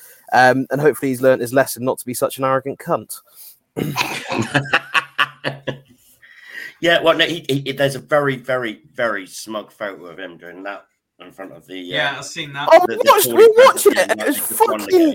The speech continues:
Speaker 2: game.
Speaker 1: honestly, they, they, th-, they're a little club, so they worship whoever they can get, to be honest. And it was just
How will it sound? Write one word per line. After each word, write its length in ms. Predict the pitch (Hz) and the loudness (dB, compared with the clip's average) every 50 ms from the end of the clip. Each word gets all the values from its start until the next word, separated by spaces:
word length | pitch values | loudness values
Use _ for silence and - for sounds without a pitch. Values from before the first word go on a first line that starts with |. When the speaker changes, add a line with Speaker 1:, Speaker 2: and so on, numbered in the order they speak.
| 165 | -2
Speaker 2:
game. 100 | 165 208 214 - - - - _ _ _ _ _ _ _ _ _ | -10 -16 -16 -18 -20 -20 -20 _ _ _ _ _ _ _ _ _
Speaker 1:
honestly, 480 | - 240 262 254 233 208 - 175 151 143 | 6 8 10 10 8 6 4 2 2 4
they, 180 | 151 202 214 196 | 8 6 6 6
they, 340 | - 175 180 226 226 240 220 | 4 2 4 6 6 6 2
th-, 460 | - - - - - 185 175 180 - _ - - - 165 160 175 | -8 -12 -20 -20 -20 -12 -8 -8 -8 _ -8 -12 -12 -10 -10 0
they're 140 | - 202 202 | 4 4 6
a 40 | 220 | 8
little 200 | 233 240 - 160 | 8 6 6 4
club, 280 | - - 151 127 113 - | -2 2 2 2 2 0
so 120 | - - | -2 -4
they 40 | 143 | 0
worship 440 | 151 180 185 175 147 - 135 113 - | 2 6 6 6 4 4 -8 -8 -2
whoever 260 | 123 117 107 107 110 | -2 -2 -2 0 -2
they 120 | 107 104 | -2 -2
can 180 | 101 _ 117 113 | -4 _ -14 -6
get, 260 | 107 147 147 - - | -2 -2 -2 -2 -4
to 100 | - 120 | -14 -12
be 120 | 98 101 | -10 -8
honest. 440 | 95 78 73 92 110 120 - - - - - - - - - - | -8 -8 -6 -8 -10 -10 -12 -18 -18 -20 -20 -20 -20 -20 -16 -4
And 500 | - - 131 127 127 127 127 127 127 131 123 - - - _ _ _ _ _ _ | 4 6 8 8 8 6 4 2 -4 -4 -4 -6 -8 -8 _ _ _ _ _ _
it 180 | - 180 170 | 2 2 4
was 180 | - 170 160 - | 4 0 0 0
just 680 | - 196 202 180 165 - - - - - - - - | 2 4 4 4 4 2 -2 -2 -2 -4 -8 -12 -16